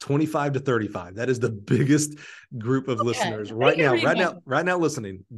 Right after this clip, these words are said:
Speaker 1: Th-, that's who is listening
Speaker 2: <laughs>
Speaker 1: on average, o-, on over average.
Speaker 2: Perfect. So Anne Bishop is one of my favorite authors in the Black Jewels trilogy. I don't think it's a very famous series,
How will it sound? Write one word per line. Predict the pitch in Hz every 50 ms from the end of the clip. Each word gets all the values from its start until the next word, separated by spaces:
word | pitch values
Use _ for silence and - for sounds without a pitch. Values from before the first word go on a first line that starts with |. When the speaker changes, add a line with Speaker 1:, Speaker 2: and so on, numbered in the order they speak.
| 110 107
Speaker 1:
Th-, | 123 117 123
that's | 123 127 127 -
who | - 139 131
is | 123 113
listening | 120 123 120 - - - 110 110
Speaker 2:
<laughs> | 110
Speaker 1:
on | 113 120 117
average, | 113 113 110 107 - - 90 90 90 - -
o-, | 147 143
on | 139 139 139
over | 147 156 156 127 110 101
average. | 92 87 90 87 85 90 90 90 - - _ _ _ _ - - - - _ - 453 _ _ _ _ -
Speaker 2:
Perfect. | 381 392 392 - 262 196 - - _ - 233
So | 202 - 277 269 254 240 226 226 - - _ _ - _ - -
Anne | 247 277 349 403 339
Bishop | 311 311 311 - 269 247
is | 269 208
one | 226 220
of | 214 214
my | 214 214
favorite | 214 208 202 226 262 -
authors | - 180 185 - 190 190 - 311 311 - -
in | 185 180 180
the | 170
Black | 160 - 190 190 214 254 254 -
Jewels | 190 170 226 240 247 247 247 247
trilogy. | _ - - - 262 226 208 185 175 175 175 175 165 180 220 220 -
I | 214 240
don't | 302 339 294 -
think | 294 269 262
it's | 247 - 190
a |
very | 160 190 208 214 220 208 208 196
famous | - _ - 202 202 208 214 220 226 220 - -
series, | - 254 254 269 277 285 285 277 254 - - - -